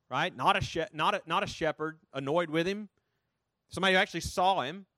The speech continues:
walked up and talked to him. He didn't know who Jesus was. He didn't ask for a thing from Jesus. Jesus saw him.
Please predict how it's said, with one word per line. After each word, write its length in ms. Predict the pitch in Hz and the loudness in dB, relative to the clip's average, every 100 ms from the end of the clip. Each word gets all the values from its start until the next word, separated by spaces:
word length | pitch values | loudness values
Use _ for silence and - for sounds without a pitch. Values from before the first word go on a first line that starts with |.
| _ _ | _ _
walked 280 | 123 190 156 | -2 -2 -2
up 120 | 147 | -8
and 120 | 139 | -6
talked 320 | 160 185 - | -2 -2 -2
to 100 | 127 | -10
him. 80 | 131 | -10
He 100 | 156 | -8
didn't 220 | 320 202 | -10 -10
know 180 | 165 151 120 _ _ | -8 -8 -10 _ _
who 120 | 131 | -16
Jesus 500 | 117 127 123 107 98 | -14 -14 -14 -14 -18
was. 440 | 107 104 143 247 _ _ _ _ - | -12 -10 -10 -14 _ _ _ _ -6
He 140 | 285 | 0
didn't 300 | 302 220 202 185 | 0 -2 -8 -2
ask 380 | 196 294 311 - | 0 0 -2 -4
for 160 | 220 220 | 0 0
a 120 | 208 - - | 0 -6 -8
thing 420 | 285 381 370 98 82 _ | -4 -2 -2 -6 -14 _
from 180 | 131 113 | -14 -10
Jesus. 440 | 117 101 87 - _ _ - | -12 -12 -16 -20 _ _ -20
Jesus 520 | 120 220 311 311 247 | -6 0 2 2 -2
saw 540 | - - 240 262 262 226 | -4 -4 0 2 0 -2
him. 540 | 214 311 339 294 - | -8 -8 -8 -10 -14